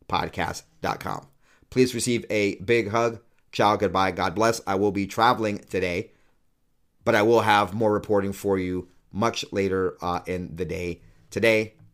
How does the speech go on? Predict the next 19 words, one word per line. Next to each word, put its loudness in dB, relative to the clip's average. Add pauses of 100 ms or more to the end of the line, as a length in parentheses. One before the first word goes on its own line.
(760)
So -2
make 0
sure 0
that 0
you -2
press -4
the -8
notification -4 (440)
bell -2
if -8
you're 0
on -2
YouTube. -2 (400)
I -4
shall 0
be 0
back -2 (160)
much -8
later. -8